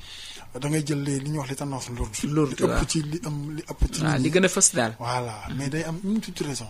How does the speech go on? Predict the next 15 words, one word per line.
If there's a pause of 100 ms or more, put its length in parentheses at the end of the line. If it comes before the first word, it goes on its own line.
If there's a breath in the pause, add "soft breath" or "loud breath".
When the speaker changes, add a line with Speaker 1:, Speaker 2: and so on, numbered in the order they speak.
Speaker 1:
Day
am
lu
dul
jeex
comme,
comme
raison
Speaker 2:
Comme
Speaker 1:
principale.
Speaker 2:
raison.
Speaker 1:
Muy
mën
a
expliquer